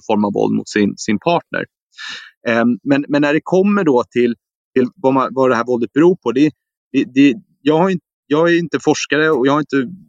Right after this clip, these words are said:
forskat om det här, men, men, men de som har gjort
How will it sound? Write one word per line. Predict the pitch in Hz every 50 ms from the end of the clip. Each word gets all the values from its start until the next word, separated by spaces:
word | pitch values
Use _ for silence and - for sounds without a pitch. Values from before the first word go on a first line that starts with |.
| _ -
forskat | - 147 131 - - 131 123 -
om | 147 135 139 139
det | 135
här, | 127 127 123 127 127
men, | 131 127 131 131 127 -
men, | - 127 127 127 131 131 117
men | 139 139
de | 135 135 131 131 131
som | - 143 135
har | 135
gjort | 135 143 165 185 _ _